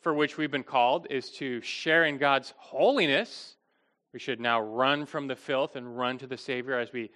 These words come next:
fight the flesh. It should also lead us to the response of eternal comfort, knowing that the same God who called us, he's not gonna let us go. He's gonna hold on to us. Once we get in the boat, he's not gonna push us back out.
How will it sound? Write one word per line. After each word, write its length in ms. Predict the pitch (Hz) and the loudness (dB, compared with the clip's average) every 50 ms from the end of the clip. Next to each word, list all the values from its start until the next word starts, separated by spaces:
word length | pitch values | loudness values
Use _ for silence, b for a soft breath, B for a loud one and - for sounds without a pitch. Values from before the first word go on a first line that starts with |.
| b b b | b b b
fight 300 | _ - 143 127 123 - | _ 0 0 0 0 0
the 60 | - | -8
flesh. 520 | - - - 127 131 170 190 - - - - _ _ _ _ _ _ _ _ _ _ _ _ _ _ _ _ _ _ b b b b | -14 -6 0 2 2 2 2 -2 -10 -14 -16 _ _ _ _ _ _ _ _ _ _ _ _ _ _ _ _ _ _ b b b b
It 80 | 170 160 | 0 2
should 120 | - 202 | 6 6
also 240 | 208 233 226 233 208 | 6 6 6 4 4
lead 180 | 202 214 214 | 6 6 6
us 140 | 214 214 - | 4 4 2
to 60 | - | -2
the 80 | - 202 | -4 -2
response 480 | 180 175 - - - 190 202 202 - 190 | -2 -4 -4 0 0 2 2 0 0 -4
of 120 | 170 160 | -4 -4
eternal 400 | 160 160 - - 208 220 220 196 | -4 -6 -6 -8 -6 -4 -4 -4
comfort, 580 | - - - 226 269 277 - 302 247 - - - _ _ _ _ _ _ _ _ _ _ _ _ | -4 -2 0 2 2 2 4 4 2 2 2 -4 _ _ _ _ _ _ _ _ _ _ _ _
knowing 440 | 156 175 240 240 190 180 196 226 226 - _ _ _ _ _ _ _ _ _ _ _ - 139 - | 4 4 6 6 4 2 0 -4 -8 -14 _ _ _ _ _ _ _ _ _ _ _ -20 -16 -14
that 120 | 127 - | -14 -14
the 80 | - 123 | -12 -10
same 300 | - - 156 156 165 151 | -2 2 4 4 4 4
God 340 | 135 143 139 139 139 135 - - _ _ _ _ | 4 6 6 6 4 2 -4 -16 _ _ _ _
who 120 | - 117 | -14 -10
called 320 | - - 139 185 220 175 | 0 4 6 6 6 6
us, 400 | 139 127 151 - - - - - _ _ _ _ _ _ _ _ _ _ _ _ _ _ _ _ | 6 4 2 0 -4 -14 -18 -20 _ _ _ _ _ _ _ _ _ _ _ _ _ _ _ _
he's 100 | - 147 | 0 2
not 100 | 226 277 | 4 4
gonna 120 | 294 196 | 6 6
let 160 | 156 170 196 185 | 8 8 8 8
us 120 | - - | 6 4
go. 460 | - 151 202 247 214 208 240 240 - - | 6 8 8 10 10 8 6 2 -2 -10
He's 100 | - - | -10 -4
gonna 160 | 175 156 131 | -2 -2 0
hold 260 | 131 156 170 165 143 | 2 4 4 4 6
on 200 | 143 165 233 - | 6 6 4 4
to 160 | - 143 139 | 2 0 0
us. 180 | 147 170 - - | 0 0 -2 -4
Once 180 | 156 160 - | -8 -6 -6
we 80 | - 156 | -4 0
get 160 | 143 175 185 | 2 2 2
in 60 | 170 | 2
the 60 | 151 131 | 0 0
boat, 220 | 120 156 175 180 | 4 4 4 4
he's 120 | 143 - | 4 0
not 100 | - 175 | -4 -4
gonna 140 | 170 165 123 | -4 -4 -6
push 320 | - _ - - 175 170 - | -8 _ -2 -2 -2 0 -2
us 140 | 170 - | -4 -4
back 240 | - 151 135 127 123 | 0 0 0 2 6
out. 400 | 131 170 202 185 196 220 - - | 6 6 8 6 4 2 0 -6